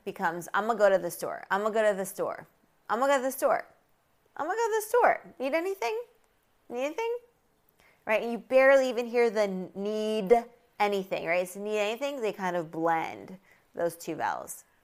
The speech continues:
"I am kind of tired." "How are you feeling?" So I'm saying it like this so that you can really hear what words are in this question, this utterance, this sentence.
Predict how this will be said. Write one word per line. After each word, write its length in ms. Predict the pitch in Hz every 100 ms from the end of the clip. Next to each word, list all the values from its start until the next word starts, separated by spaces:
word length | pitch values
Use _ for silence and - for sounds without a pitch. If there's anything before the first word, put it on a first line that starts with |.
| _ -
"I 280 | 233 285 311
am 320 | 240 240 240 -
kind 460 | - 202 190 190 185 -
of 260 | 160 160 175 _
tired." 600 | - 233 240 147 69 - _ _ _ _
"How 400 | - 160 170 170 -
are 180 | 170 165
you 220 | 165 190
feeling?" 560 | - - 254 139 85 - _ _
So 140 | -
I'm 80 | 196
saying 360 | 202 262 277 269
it 40 |
like 240 | 233 220
this 180 | 208 202
so 160 | 202 196
that 140 | 180
you 300 | 185 190 185
can 320 | - 202 175 160 _ _
really 400 | 185 233 262 254
hear 680 | 226 - 226 208 180 170 175 - _ -
what 240 | 190 -
words 400 | 175 175 180 175
are 140 | 175
in 300 | - 175 170
this 500 | 160 147 160 - - _ _ -
question, 680 | - 190 - 180 170 165
this 200 | 156 - -
utterance, 560 | 190 180 175 170 160
this 180 | - 156
sentence. 720 | - 180 170 170 - -